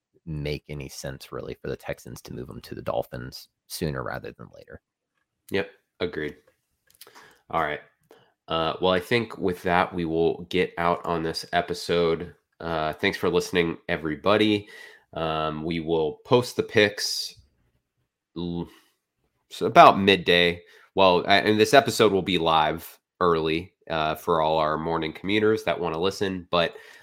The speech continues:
Speaker 2: uh, we will also post the picks in a graphic midday tomorrow as well. Um, I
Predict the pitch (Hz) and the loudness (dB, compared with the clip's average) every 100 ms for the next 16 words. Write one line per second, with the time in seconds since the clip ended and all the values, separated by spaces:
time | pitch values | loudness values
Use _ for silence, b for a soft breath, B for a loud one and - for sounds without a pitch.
0 | - 85 82 92 90 90 87 90 - 90 | -2 0 2 2 4 4 2 0 0 0
1 | - - 87 - 80 78 85 80 80 87 | 0 -2 -2 -2 -6 -4 -2 -2 0 -4
2 | - - 87 85 78 73 101 104 - 104 | -4 -12 -8 -6 -6 0 4 4 0 -2
3 | 101 101 101 90 85 80 78 92 90 90 | 0 2 2 0 -4 -10 -2 2 2 0
4 | 90 b b b - 82 80 82 78 | -4 b b b -8 -6 -2 -2 -4